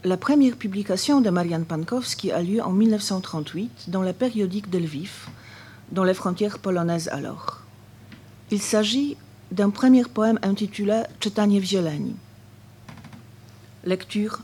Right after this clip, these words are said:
dans la verdure. Primé et bien reçu par la crème de la critique polonaise, et notamment Julian Tuwim,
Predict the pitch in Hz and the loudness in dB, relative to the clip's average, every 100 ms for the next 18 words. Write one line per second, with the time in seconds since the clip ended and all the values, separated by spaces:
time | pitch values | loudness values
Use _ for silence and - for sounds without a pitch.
0 | - 180 175 160 151 147 98 - - - | -10 -6 -4 -2 -4 -6 -12 -12 -18 -20
1 | - - - - - - - - - - | -20 -20 -20 -20 -20 -20 -20 -20 -20 -18
2 | - 220 175 170 254 - - - - 190 | -4 0 2 0 -4 -10 -20 -10 -4 2
3 | 240 240 196 - 254 233 180 180 175 - | 4 4 0 -2 -4 -4 -4 -4 -6 -4
4 | 233 233 190 170 - 180 202 - 180 170 | 0 2 0 -4 -8 -10 -10 -6 -4 -4
5 | 151 151 156 - - - - - - - | -4 -8 -12 -14 -18 -20 -20 -20 -20 -20
6 | - - - - 185 196 196 180 220 240 | -20 -20 -20 -8 -2 0 0 0 0 0
7 | 196 202 196 185 175 151 147 - | -2 0 0 -2 -4 -10 -10 -10